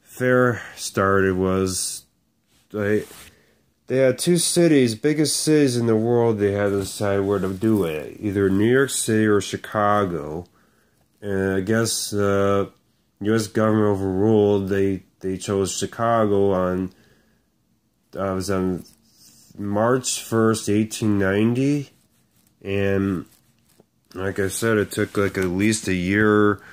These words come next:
or a couple of years for the whole fairgrounds to be done by the start, the fair start on May first, eighteen ninety-three, when it was first started. Um,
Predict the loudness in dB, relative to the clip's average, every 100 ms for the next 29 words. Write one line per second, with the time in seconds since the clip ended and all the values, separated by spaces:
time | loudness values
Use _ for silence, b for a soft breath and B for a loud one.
0 | B B B B _ _ -4 -4 -2 -4
1 | -2 -2 0 0 0 -4 -2 0 2 2
2 | 0 0 2 2 0 -2 -10 -4 0 2
3 | 2 2 0 -2 -2 -4 -2 0 0 0
4 | -2 -4 -8 -6 -2 -2 -4 -6 -8 -10
5 | -18 _ -8 -2 -2 -2 -8 -6 -4 -2
6 | -4 -6 -4 -2 -4 -4 -4 -6 -6 -6
7 | -6 -6 -6 -6 -6 -2 -2 -4 -8 -4
8 | 0 0 -2 -6 -10 -14 -12 -12 -10 -10
9 | -8 -8 -4 -2 -2 -4 -12 -18 b b
10 | b b b b b _ -6 -2 0 0
11 | -4